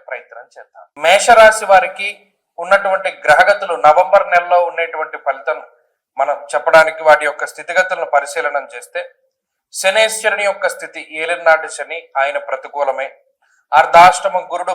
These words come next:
ప్రతికూలమే. అష్టమ రవి, అష్టమ కుజుడు, సప్తమ రవి, సప్తమ బుధుడు,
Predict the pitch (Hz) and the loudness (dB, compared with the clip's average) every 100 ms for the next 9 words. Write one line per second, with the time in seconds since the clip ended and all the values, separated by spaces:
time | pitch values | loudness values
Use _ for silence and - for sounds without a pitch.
0 | 180 143 165 - 147 131 139 - _ _ | -6 -8 -8 -8 -6 -4 -6 -8 _ _
1 | _ _ _ - 147 - 208 190 170 165 | _ _ _ -2 -2 2 2 4 4 2
2 | 185 - 143 - 180 175 - 151 156 165 | -2 -4 -4 -2 -4 -4 -8 -14 -12 -10
3 | 175 - _ _ - 147 - 185 180 160 | -10 -14 _ _ -2 -2 2 2 4 2
4 | 156 160 170 - - 147 - 175 175 165 | 2 -2 -10 -10 -4 -2 0 0 0 -2
5 | 151 151 | -12 -12